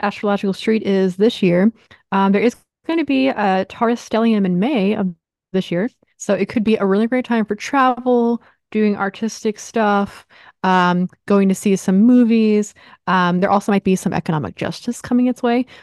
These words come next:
but it could just be a great time to just, uh, hang out with your friends, do beautiful things, go outside, indul-,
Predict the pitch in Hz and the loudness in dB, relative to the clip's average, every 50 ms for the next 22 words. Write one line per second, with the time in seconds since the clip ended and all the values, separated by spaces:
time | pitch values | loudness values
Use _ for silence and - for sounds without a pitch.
0 | _ - 240 247 240 - 330 415 415 415 - 427 440 440 415 381 392 - - - | _ -2 -2 -2 0 0 -2 -2 0 2 2 2 2 4 2 2 0 -2 -2 -2
1 | 339 349 359 330 - 339 311 - 349 330 302 - - - 339 330 339 339 339 330 | -2 -2 -2 -4 -4 -4 -2 -2 -2 -2 -4 -6 -4 -2 0 2 2 2 2 0
2 | 277 302 311 311 311 320 - 294 - - 302 285 294 294 294 285 - - - - | 0 -2 -2 -2 -2 -2 -2 -2 -2 -2 -2 0 0 0 -2 -2 -4 -8 -4 -2
3 | 262 269 247 262 262 269 - - 269 240 - 247 247 254 254 247 240 247 233 - | -2 0 0 0 -2 -2 -2 -4 -4 -4 -2 0 0 0 2 2 0 0 -2 -2
4 | - 220 226 226 233 233 - - - 226 226 226 226 226 226 226 220 220 220 226 | -2 0 0 0 0 -2 -4 -4 -2 0 0 0 2 2 2 2 2 0 0 -2
5 | - _ _ _ - 208 208 208 202 196 208 208 214 214 | -4 _ _ _ -6 0 0 2 2 2 2 2 0 0